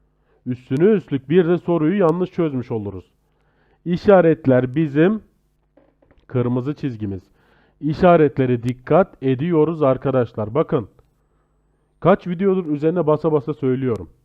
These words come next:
Hani bir öğretmen sırf size matematiği böyle sayılarla anlat, anlat, anlat, anlat, ondan sonra geç yapmaz. Bir öğretmen size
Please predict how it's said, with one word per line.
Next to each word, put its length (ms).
Hani 240
bir 100
öğretmen 520
sırf 180
size 260
matematiği 640
böyle 220
sayılarla 500
anlat, 360
anlat, 320
anlat, 300
anlat, 300
ondan 180
sonra 220
geç 240
yapmaz. 380
Bir 80
öğretmen 340
size 320